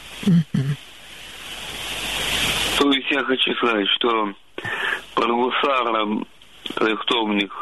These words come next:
Speaker 2: очень хороший был, а эту книгу, что я доч-, дочитываю другого автора, мне не нравится.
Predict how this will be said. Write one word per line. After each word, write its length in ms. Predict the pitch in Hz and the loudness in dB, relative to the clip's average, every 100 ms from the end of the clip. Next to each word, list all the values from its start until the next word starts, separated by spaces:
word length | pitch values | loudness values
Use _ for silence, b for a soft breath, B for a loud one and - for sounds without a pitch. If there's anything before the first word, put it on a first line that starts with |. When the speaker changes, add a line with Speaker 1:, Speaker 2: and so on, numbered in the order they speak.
| - - - - | -6 -6 -10 -2
Speaker 2:
очень 320 | 110 104 107 | 2 2 2
хороший 580 | 98 110 110 156 160 160 | 2 2 2 0 0 0
был, 400 | 151 165 160 160 - - - - B B B B B B | 2 4 4 0 -4 -20 -12 -8 B B B B B B
а 140 | 113 123 139 | 2 2 2
эту 220 | 143 143 | 0 -2
книгу, 480 | - 165 165 156 147 - | -2 0 2 2 2 2
что 100 | 156 | 2
я 160 | 151 147 139 - - - | 2 2 2 2 -2 0
доч-, 320 | 113 120 127 | 4 4 2
дочитываю 840 | - 117 131 131 143 147 143 131 131 | 2 2 2 2 0 -2 0 2 2
другого 640 | 127 127 127 127 120 120 | 0 0 2 4 4 2
автора, 420 | 120 - 127 113 110 | 0 -2 -2 0 2
мне 440 | 104 120 131 113 | 2 2 2 0
не 340 | 107 110 117 | 0 2 2
нравится. 720 | 113 107 98 92 90 - 104 | 2 2 2 2 0 -2 -2